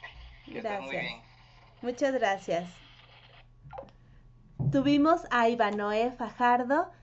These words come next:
Speaker 2: del colectivo Arranca Cebollas compartiéndonos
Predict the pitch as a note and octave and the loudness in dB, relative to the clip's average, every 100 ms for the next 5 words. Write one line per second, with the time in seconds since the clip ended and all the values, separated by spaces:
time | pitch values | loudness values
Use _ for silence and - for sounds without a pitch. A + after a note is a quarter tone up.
0 | - A#3 G#3+ A3+ A3 G#3 - B3 C#4 C#4 | -6 -4 0 2 2 0 -6 2 2 2
1 | A3 G#3+ G3 G3 G3 F#3 F#3+ G#3 B3 B3+ | -2 -4 -6 -6 -8 -6 -2 2 2 2
2 | D#4 - - A3 G#3 G3+ F#3+ F#3 A3 A3+ | 0 -4 -4 -2 0 0 0 0 -2 0
3 | A#3 A#3+ C4+ D#4 | 0 0 0 -4